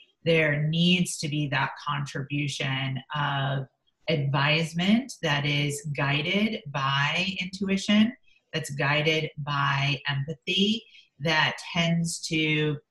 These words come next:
uh, take all into account versus only one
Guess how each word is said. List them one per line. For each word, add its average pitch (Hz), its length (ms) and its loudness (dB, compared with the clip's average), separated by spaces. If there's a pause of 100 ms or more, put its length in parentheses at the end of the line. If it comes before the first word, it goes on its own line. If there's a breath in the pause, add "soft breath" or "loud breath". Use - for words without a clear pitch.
uh, 139 380 0 (160)
take 180 380 0 (100)
all 185 680 -2 (320)
into 208 460 4
account 208 560 4 (140)
versus 160 500 -4
only 151 640 0
one 147 320 0